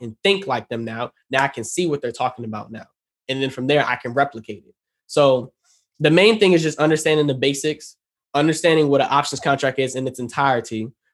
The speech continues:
watching people trade first and seeing what they're doing, seeing how they're entering and why they're entering.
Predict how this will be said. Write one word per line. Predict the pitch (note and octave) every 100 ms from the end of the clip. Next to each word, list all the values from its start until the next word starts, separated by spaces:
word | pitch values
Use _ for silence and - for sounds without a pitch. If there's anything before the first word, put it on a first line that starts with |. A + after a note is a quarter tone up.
| _
watching | B2 C#3 E3+ F3+ D3+
people | D#3+ C#3+ C3+
trade | - C#3+ B2+
first | - D3 E3 - -
and | C3
seeing | - D3 C#3+
what | C#3 C#3+
they're | C3+
doing, | C3+ D3 C#3+
seeing | C#3 D3 C#3+ C3
how | C3 C#3
they're | C#3 B2+
entering | C#3 C#3 C#3 B2
and | A2+
why | A#2 C3+
they're | C#3+ C3+
entering. | C#3 D3+ D#3